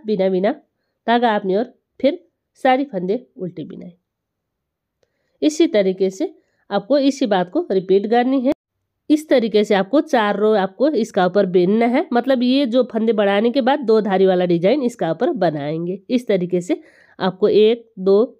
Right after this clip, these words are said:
तीन, चार, पाँच, छः, सात, सात धारी वाला डिजाइन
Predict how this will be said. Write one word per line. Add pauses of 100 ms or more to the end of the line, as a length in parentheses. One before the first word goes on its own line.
तीन, (160)
चार, (140)
पाँच,
छः,
सात,
सात
धारी
वाला
डिजाइन